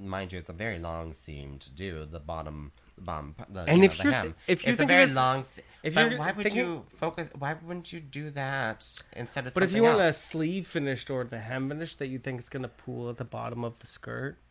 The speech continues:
Speaker 2: and you don't think it, it's gonna, like, it's just gonna pool, and they're not gonna see it.
Speaker 1: Oh, you think she, she, she thought she can get away with
Speaker 2: Yeah, yeah,
Speaker 1: it
Speaker 2: yeah,
Speaker 1: for,
Speaker 2: yeah,
Speaker 1: like,
Speaker 2: yeah,
Speaker 1: oh,
Speaker 2: yeah,
Speaker 1: okay.
Speaker 2: yeah, yeah. 'Cause, like,
Speaker 1: Okay.
Speaker 2: in all her photos, they're, it's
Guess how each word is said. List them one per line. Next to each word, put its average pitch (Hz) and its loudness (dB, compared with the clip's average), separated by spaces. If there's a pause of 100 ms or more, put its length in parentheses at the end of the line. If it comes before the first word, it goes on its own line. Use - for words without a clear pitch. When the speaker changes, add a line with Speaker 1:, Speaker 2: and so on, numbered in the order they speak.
(120)
Speaker 2:
and 123 -4
you 117 -4
don't 117 -6
think 120 -8
it, 127 -6 (440)
it's - -8
gonna, 117 -2
like, 110 -6 (1200)
it's 127 -4
just - -6
gonna 127 -2
pool, 135 -6 (1080)
and 127 0
they're 127 0
not 120 0
gonna 120 -2
see 113 -8
it. 165 -6 (1080)
Speaker 1:
Oh, 117 2
you 120 0
think 160 -4
she, 113 -6
she, - -12
she - -6
thought 127 2
she 110 -6
can 87 -12
get 87 -6
away 80 -8 (260)
with - -6
Speaker 2:
Yeah, 160 8
yeah, 165 10
Speaker 1:
it 151 6
Speaker 2:
yeah, 147 8
Speaker 1:
for, 139 6
Speaker 2:
yeah, 131 6
Speaker 1:
like, 131 6
Speaker 2:
yeah, 131 4
Speaker 1:
oh, - 6
Speaker 2:
yeah, 135 6
Speaker 1:
okay. 131 2
Speaker 2:
yeah, - -
yeah. 127 2 (300)
'Cause, 143 0
like, 156 2
Speaker 1:
Okay. 98 -10 (280)
Speaker 2:
in 165 -4
all 160 -4
her 151 -4
photos, 165 -2
they're, 139 -6 (160)
it's - -16